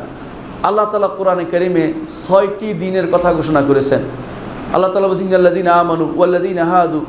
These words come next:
ওয়ান নাসারা ওয়াস-সাবিঈনা ওয়াল মাজুসা ওয়াল্লাযীনা আশরাকু।" ছয়টি দিনের কথা ঘোষণা করেছেন। ঈমানদার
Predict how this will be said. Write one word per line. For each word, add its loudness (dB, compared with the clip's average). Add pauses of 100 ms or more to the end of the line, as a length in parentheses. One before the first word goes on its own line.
ওয়ান 4
নাসারা 2
ওয়াস-সাবিঈনা 2 (420)
ওয়াল 4
মাজুসা 0
ওয়াল্লাযীনা 4
আশরাকু।" 0 (560)
ছয়টি 2
দিনের 0
কথা 4
ঘোষণা 0
করেছেন। 2
ঈমানদার 2